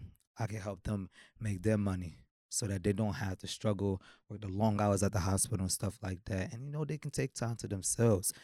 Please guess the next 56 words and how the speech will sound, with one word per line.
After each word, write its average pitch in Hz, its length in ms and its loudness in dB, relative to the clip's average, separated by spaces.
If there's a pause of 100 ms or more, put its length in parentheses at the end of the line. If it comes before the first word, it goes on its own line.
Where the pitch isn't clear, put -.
(280)
And 101 80 -4
also 107 240 4
because 98 260 6
it's 95 120 2
family, 101 340 2
my 95 180 -2
big 101 260 4
thing 101 260 6
is 90 120 0
that, 95 200 2
like, 90 240 2
when 95 100 -4
you 95 60 -4
family, 101 520 4 (520)
you 107 80 2
always 104 160 4
gotta 98 160 2
help 95 200 4
each - 160 -4
other 98 140 4
out 95 140 4
by 98 140 0
any 90 120 -2
means. 95 500 0 (480)
Reason 101 360 6
why, 98 240 6
like, 90 360 0 (320)
as - 120 -10
far, 117 280 2
the 98 100 -6
reason 127 240 0
why 107 100 0
I - 20 0
wanna 98 220 -4
make 95 160 -4
a 95 60 4
lot 92 180 4
of 90 60 2
money 92 200 2
is 85 120 0
really 95 160 2
not 92 240 0
just - 260 -2
for 104 60 -8
my 92 120 2
own 92 140 2
personal 95 400 0
gain, 98 320 0 (440)
but 110 100 2
really 98 220 6
just 90 200 0
to 101 80 2
help 92 200 2
others 92 360 2
and 90 140 -4
help 92 200 -2